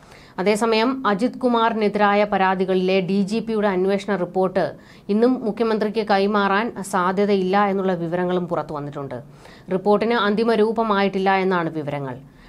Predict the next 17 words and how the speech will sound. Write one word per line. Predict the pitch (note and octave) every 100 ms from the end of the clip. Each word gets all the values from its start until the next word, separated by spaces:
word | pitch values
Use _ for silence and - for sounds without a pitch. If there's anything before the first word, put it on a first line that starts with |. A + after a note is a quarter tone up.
| -
പ്രത്യേക | - G#3 B3+ C4
സംഘത്തിലുള്ള | C#4 B3+ A3+ A#3 A3 A3 G#3
ഉദ്യോഗസ്ഥർ | F#3 F3+ G3+ G3 F#3+ G#3
ഇപ്പോഴും | G#3 F#3+ G#3 G3+ F3+ D3
പോലീസ് | F3 F#3+ G3+
ആസ്ഥാനത്ത് | F#3+ F#3 - F#3+ F#3 F#3 E3+ E3+
തുടരുകയാണ്. | E3+ D#3+ D3+ C3+ B2+ C#3+ - - - - - - - -
തൃശൂർ | B3+ D#4 D#4+
പൂരം | C4 C#4 C4 C4
അലങ്കോലപ്പെട്ടതിൽ | G#3+ A3 A3+ A#3+ A#3 G3+ G3 E3+
മുഖ്യമന്ത്രി | D3 D#3+ F#3 G#3 G3+ G3
പ്രഖ്യാപിച്ച | A3+ G#3 F#3 F#3+ G#3 F#3+ G3+
ത്രിതല | G#3 G3+ F#3+ A3
അന്വേഷണത്തിനുള്ള | A#3 F#3 F#3+ G3 G#3+ G#3 G#3+ G#3 G3+ F#3+
ഉത്തരവും | F#3 - F#3 F#3 F#3+ A3
ഇതേവരെ | F#3 G3 F#3+ F#3
പുറത്തിറങ്ങിയില്ല. | F#3+ F#3+ E3+ F3 D3+ D3+ C#3 C3 - -